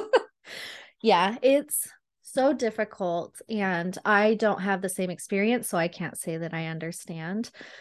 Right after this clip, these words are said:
but I'm trying to find the words. You say that you've come to terms with it and accepted it, but that couldn't have been easy because you were doing that. I mean,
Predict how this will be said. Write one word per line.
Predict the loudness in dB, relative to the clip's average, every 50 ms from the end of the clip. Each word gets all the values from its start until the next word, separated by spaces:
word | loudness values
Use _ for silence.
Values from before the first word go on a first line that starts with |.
| -20 -20 _ _ 2
but | 4 4 6 6 4 4 2 -2 -8 -16 -20 _ _ _ _ -12
I'm | -8 -8 -8 -8
trying | -8 -8 -6 -6 -4
to | -6 -6
find | -6 -6 -6 -6 -6 -8
the | -8
words. | -8 -8 -8 -8 -8 -10 -10 -10 -14 -16 _ -20 -20 -20 -20 -20 -20 _ _ _ 0
You | 4 4 4
say | 4 4 6 6 6 8
that | 6 6 4
you've | 4 4 2 2 0
come | -2 -2 0 0 2
to | 0 -2
terms | -2 -2 -2 -2 -2 -2 -4 -6
with | -4 -2 -2
it | -2 -2 -2
and | -4 -6
accepted | -6 -6 -6 -6 -6 -6 -4 0 2
it, | 2 2 2
but | 0 -4 -2
that | -2 -2 -2 0
couldn't | -2 0 0 0 0
have | -2 -4 -6
been | -8 -8 -8 -8
easy | -10 -12 -12 -12 -10 -10 -10 -8 -8 -10 -10 -12 -20 _ _ _ _ _ _ -4
because | -2 -2 -2 0 0 0 0 0 -2 -4 -6 -8 -8
you | -4 -2 0 0 2
were | 2 0 0
doing | 0 0 2 2 2 2 2 0 -2
that. | -2 -2 -2 -2 -2 -4 -8 -16 -18 -18 -20 -20 -20 -20 -20 -20 _ _ -4
I | 0 0
mean, | 2 2 2 0 -2